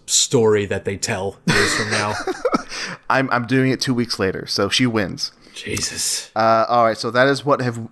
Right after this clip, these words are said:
Speaker 2: that, that is the segment. What is it that we have been watching? And now, on to the main event.
Speaker 1: Yes.
Speaker 2: Do, do, do, do, do, do, do, do. It is our movie of the week. Uh, Matt is holding it up,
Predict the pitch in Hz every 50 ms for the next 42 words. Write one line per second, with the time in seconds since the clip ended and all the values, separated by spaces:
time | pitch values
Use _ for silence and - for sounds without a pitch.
0 | _ - _ - 131 139 - 139 147 175 202 - - - 165 151 151 156 - -
1 | 104 - 90 90 107 - - - - _ _ - 120 104 110 123 139 139 139 160
2 | 143 - - - 123 139 143 147 170 165 165 156 151 147 143 - - - - -
3 | - _ _ _ _ _ _ _ _ - - - - - - - - - - -
4 | - - - _ _ _ _ _ - 101 98 104 127 170 208 214 233 - 101 95
5 | 104 127 156 - _ _ _ _ _ - _ _ _ _ - 135 175 214 220 214
6 | - 208 190 180 175 180 196 196 180 165 156 139 107 - - - - - - _
7 | _ _ _ _ _ - 85 101 123 226 226 220 - - - 226 220 233 233 233
8 | 226 226 220 220 220 - 233 220 - 196 - 226 214 - 214 214 226 226 - 214
9 | 214 220 220 220 220 220 226 220 208 - - - - - - - - _ _ _
10 | _ 143 147 143 175 214 190 139 117 110 107 107 113 123 143 156 170 185 185 -
11 | - - - - - _ _ _ _ - - - _ _ _ - 113 113 113 123
12 | 139 147 156 156 165 156 160 147 131 127 - - - - - - - - _ _
13 | _ _ _ _ _ _ _ - _ _ - 113 107 110 110 104 101 101 92 82
14 | 107 117 127 123 117 - 135 127 135 147 135 131 127 127 127 - - -